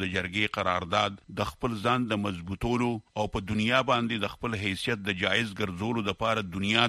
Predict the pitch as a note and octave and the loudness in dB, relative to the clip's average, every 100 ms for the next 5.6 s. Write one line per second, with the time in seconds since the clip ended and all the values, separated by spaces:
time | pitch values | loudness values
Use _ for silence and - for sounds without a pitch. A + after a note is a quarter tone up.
0 | G#2+ F2 E2+ - G2+ G2+ G#2+ G#2 G2+ B2+ | 4 0 -2 -6 -4 2 4 4 4 2
1 | C#3 A#2 G2+ - B2 B2+ - G2 - F#2+ | 0 -2 -4 0 0 2 -2 -4 -2 0
2 | G#2+ G2+ F#2+ G2 - G2+ A2 G2+ F#2+ - | 2 2 0 -2 -2 0 2 2 0 -4
3 | - A#2+ A2+ E3 C#3 C3+ B2+ D3+ C#3+ - | -2 0 0 -2 -2 -4 -2 -2 -4 -6
4 | A#2+ G#2+ G#2+ A2+ B2+ B2+ - G#2 F#2+ G2 | -6 0 2 4 2 0 -2 -2 -2 0
5 | G2+ F2 G2 G#2 A#2+ | -2 0 0 2 0